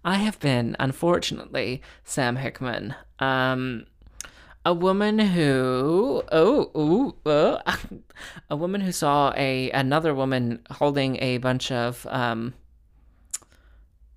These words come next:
a woman who saw, oh, I didn't, oh my goodness, oh my, oh my, oh my, there's so m-, there's so many notes. Wow, I have, um,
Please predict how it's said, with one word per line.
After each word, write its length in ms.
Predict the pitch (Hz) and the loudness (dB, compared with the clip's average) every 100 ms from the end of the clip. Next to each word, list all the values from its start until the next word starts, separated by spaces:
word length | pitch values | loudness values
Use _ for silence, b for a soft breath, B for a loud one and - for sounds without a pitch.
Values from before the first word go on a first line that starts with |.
| _ - | _ -8
a 200 | 143 - | -6 -6
woman 400 | 147 160 156 156 | -4 -2 -2 -2
who 180 | 151 151 | -4 -8
saw, 440 | - 143 139 131 - | -4 -2 0 -2 -2
oh, 420 | 170 135 107 - | -2 -2 -4 -8
I 200 | 80 139 - | -10 -10 -8
didn't, 300 | 139 131 - - 185 | -4 -4 -6 -8 -10
oh 180 | 185 | -8
my 160 | 151 - | -6 -8
goodness, 540 | - - - 131 - - | -10 -12 -10 -10 -10 -2
oh 300 | 220 196 143 | 2 2 2
my, 200 | 104 73 - | -4 -8 -4
oh 260 | 196 185 | 0 0
my, 160 | 120 131 - | 0 -4 -4
oh 340 | 165 190 170 123 | 0 4 4 2
my, 160 | 95 | -2
there's 300 | - 170 165 | -4 -4 -4
so 200 | - 160 | -2 -2
m-, 120 | 131 - B B - | -2 -6 B B -6
there's 180 | 160 - | -4 0
so 180 | 160 | 0
many 220 | 147 139 143 | 0 0 2
notes. 640 | 185 320 277 - - - _ _ - | 4 4 2 -4 -10 -12 _ _ -4
Wow, 480 | 139 175 147 131 - | -2 2 0 0 -2
I 160 | 143 | -2
have, 300 | 143 139 143 | 0 -2 -4
um, 440 | 143 139 127 131 | -2 0 0 -4